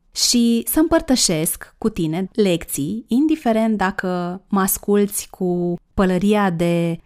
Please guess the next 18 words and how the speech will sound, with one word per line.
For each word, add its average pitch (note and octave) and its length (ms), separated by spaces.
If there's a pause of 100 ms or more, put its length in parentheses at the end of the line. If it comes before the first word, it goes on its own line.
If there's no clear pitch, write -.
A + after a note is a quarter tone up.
facilitator G#3+ 920
sau D#3+ 200
de D3+ 240
viitor D#3+ 480
facilitator E3 800
de D#3 120
programe G3 540
sau A#3+ 260
mă A#3 80
asculți G3+ 400
cu F#3 80
pălăria F3+ 460
de E3+ 100
participant E3+ 840
la C#3+ 120
astfel D3 320
de C#3+ 80
programe. C#3 640